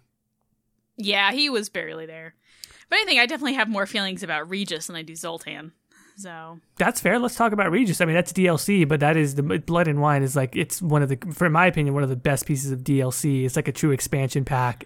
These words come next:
Speaker 2: and Regis is wonderful in it.
Speaker 1: Re-, Regis, I will say, I actually, uh, so going into the, um,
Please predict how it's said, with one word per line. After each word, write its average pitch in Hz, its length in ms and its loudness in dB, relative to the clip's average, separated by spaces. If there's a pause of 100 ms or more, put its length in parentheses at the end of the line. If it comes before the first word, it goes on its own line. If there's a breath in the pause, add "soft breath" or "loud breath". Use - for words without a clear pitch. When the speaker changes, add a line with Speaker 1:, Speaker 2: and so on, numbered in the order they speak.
Speaker 2:
and 135 580 -2
Regis 135 320 0
is 131 140 -6
wonderful 131 440 -4
in 123 100 -6
it. - 120 -12 (200)
Speaker 1:
Re-, 226 320 -2
Regis, 233 360 -4
I 247 140 2
will 262 220 -4
say, 330 180 2
I 226 240 2
actually, 214 380 -4 (160)
uh, - 280 -2
so 247 220 0
going 311 440 0
into 262 440 -2
the, 214 340 -4
um, 180 500 -4